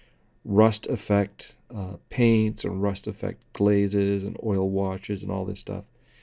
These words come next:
And they're lovely, but, um, you don't necessarily need them to get a realistic looking rust effect. The thing that gives you the realistic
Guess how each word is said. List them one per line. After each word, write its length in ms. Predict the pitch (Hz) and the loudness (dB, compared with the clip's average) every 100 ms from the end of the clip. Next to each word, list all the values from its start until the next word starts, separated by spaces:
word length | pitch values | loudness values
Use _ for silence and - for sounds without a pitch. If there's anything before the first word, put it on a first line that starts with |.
| - - _ | -20 -20 _
And 260 | 156 147 110 | 2 4 2
they're 200 | 123 135 | 8 10
lovely, 480 | 123 113 101 92 90 _ _ _ | 12 8 6 -2 -6 _ _ _
but, 340 | 104 - - _ _ | -2 -2 -10 _ _
um, 360 | 110 101 101 98 - - - - - - - _ _ _ | -6 -4 -6 -10 -18 -14 -12 -12 -18 -20 -20 _ _ _
you 140 | 107 107 | 2 6
don't 260 | 110 104 | 8 6
necessarily 560 | 110 98 - 107 95 92 | 4 0 2 2 2 2
need 220 | 95 95 | 0 0
them 180 | 98 92 | -2 -4
to 80 | 98 | -6
get 120 | 95 | -4
a 60 | |
realistic 520 | 92 98 95 92 90 90 | 0 0 -2 -4 -6 -6
looking 280 | 92 92 | -6 -4
rust 240 | 87 87 - | -6 -6 -10
effect. 360 | 90 87 85 - - - - - - | -12 -14 -14 -20 -20 -20 -20 -8 -4
The 80 | |
thing 260 | 95 143 143 | 4 6 6
that 100 | 123 | 4
gives 220 | 123 107 | 4 4
you 60 | 107 | 6
the 100 | 101 | 6
realistic 420 | 104 101 98 | 6 6 2